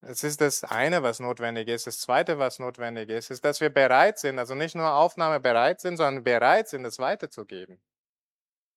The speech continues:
Und ich meine damit nicht nur formell, nicht nur von hier oben bei Lehrdienste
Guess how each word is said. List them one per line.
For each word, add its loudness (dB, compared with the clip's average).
Und 2
ich 2
meine 8
damit 6
nicht 0
nur 4
formell, 4
nicht -2
nur 0
von 4
hier 2
oben 0
bei 0
Lehrdienste 2